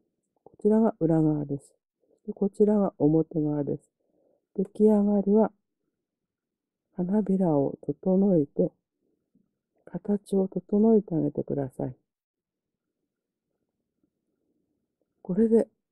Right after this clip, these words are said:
可愛いお花ができました。最初のお花と合わせて、可愛いお花をたくさん作っ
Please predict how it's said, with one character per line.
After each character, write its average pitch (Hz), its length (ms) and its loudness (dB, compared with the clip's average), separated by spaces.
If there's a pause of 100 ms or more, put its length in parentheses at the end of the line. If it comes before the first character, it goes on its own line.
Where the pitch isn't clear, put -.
(280)
可 165 200 -4
愛 226 140 4
い 240 40 6
お 220 80 4
花 170 220 2
が 160 80 2
で 160 100 0
き 165 140 -4
ま 160 120 0
し - 80 -16
た。 - 200 -8 (3000)
最 214 320 0
初 208 200 -2
の 202 220 2 (840)
お 175 100 -6
花 185 340 -2
と - 160 -8
合 165 160 -2
わ 185 140 -2
せ 147 160 -6
て、 - 240 -10 (1500)
可 185 240 -6
愛 220 200 4
い - 40 2
お - 80 -2
花 165 220 0
を 156 100 0
た 160 160 -6
く - 100 -20
さ 190 120 -6
ん 190 100 -4
作 - 240 -12
っ - 20 -2